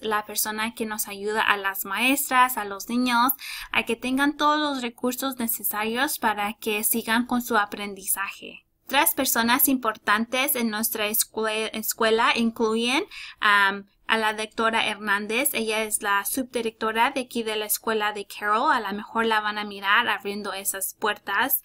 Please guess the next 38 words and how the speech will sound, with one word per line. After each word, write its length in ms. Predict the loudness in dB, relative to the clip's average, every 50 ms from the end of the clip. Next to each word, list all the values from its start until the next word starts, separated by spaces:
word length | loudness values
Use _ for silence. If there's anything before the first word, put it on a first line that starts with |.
| -10 -16 -16 -16 -12 -10
en 120 | -8 -4
las 200 | -4 -4 -4 -4
mañanas 600 | -6 -6 -6 -2 -2 -2 -2 0 0 0 0 0
cuando 300 | 0 -2 -4 -4 -4 -6
van 200 | -4 -4 -4 -2
a 100 | -4 -4
dejar 320 | -6 -8 -8 -4 -2 0 0
a 100 | 0 -2
sus 240 | -2 -6 -6 -8 -10
niños. 540 | -10 -8 -8 -6 -4 -2 -2 -2 -2 -4 -6 -10 -16 -18 -18 -10 _
También 260 | 0 2 4 4 2
tenemos 460 | 2 2 0 2 4 4 4 4 2
al 100 | 0 0
señor 380 | 2 0 0 0 0 -2 -2 -2
Mitchell, 560 | -4 -6 -8 -6 -4 -2 2 2 2 2 2
también 340 | -2 -4 -4 -4 -6 -6 -4
es 220 | -4 -2 -2 -2
un 140 | -2 -2 -2
subdirector 680 | -2 -2 -4 -4 -6 -6 -6 -6 -8 -4 -2 0 2 2
aquí 340 | 2 2 0 -4 -6 -4
de 160 | -4 -4 -4 -4
la 120 | -4 -4
escuela 400 | -4 -4 -4 -4 -4 -4 -4 -6
de 160 | -6 -10 -14
Carol. 480 | -10 -6 -4 -2 0 2 2 2 2 0 -6 _ _ _ -20 -20 _ _ _
Tenemos 420 | 0 2 2 4 4 2 2 2 2
a 60 | 4
nuestra 360 | 4 4 4 4 0 -2 -4
consejera, 800 | -2 -4 -4 -2 -4 -6 -4 -2 -2 2 4 6 6 6 4 2 -2 -12 -18 -18 -4
Miss 220 | 0 2 6 6 6
Stearman, 500 | 6 6 0 -2 0 2 4 4 4 4
y 220 | 2 2 2 2 2
es 120 | 2 2
la 180 | 2 0 2 0
persona 480 | 0 -2 0 0 0 0 -2 -2 -4
que 100 | -2 0
se 140 | 0 0 0
encarga 560 | -2 -2 0 0 0 0 0 2 2 2 2